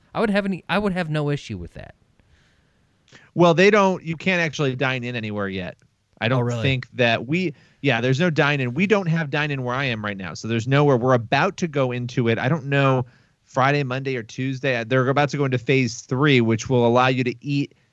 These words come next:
Speaker 2: indoors at fifty percent capacity. But right
Speaker 1: Wow.
Speaker 2: now you've got, so if you drive by the restaurants in te-, we have restaurants, like, across the street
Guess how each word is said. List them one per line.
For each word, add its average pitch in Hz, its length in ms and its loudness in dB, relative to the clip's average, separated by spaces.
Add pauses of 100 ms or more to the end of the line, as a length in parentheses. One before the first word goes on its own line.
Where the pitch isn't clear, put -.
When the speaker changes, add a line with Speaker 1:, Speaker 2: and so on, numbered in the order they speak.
(200)
Speaker 2:
indoors 143 560 6
at 117 120 -2
fifty 147 340 0
percent 120 360 -2
capacity. 101 680 0
But 120 260 2
right 139 260 4
Speaker 1:
Wow. 131 40 -2
Speaker 2:
now 139 260 2
you've 113 240 -2
got, 131 260 0
so 147 80 2
if 131 100 2
you 190 120 0
drive 175 260 2
by 156 100 2
the 139 120 0
restaurants 131 480 -4
in 107 80 -8
te-, 139 120 -6
we 139 120 -2
have 131 100 -4
restaurants, 120 460 0
like, 104 180 -6
across 110 320 -6
the 113 60 -8
street 113 400 -2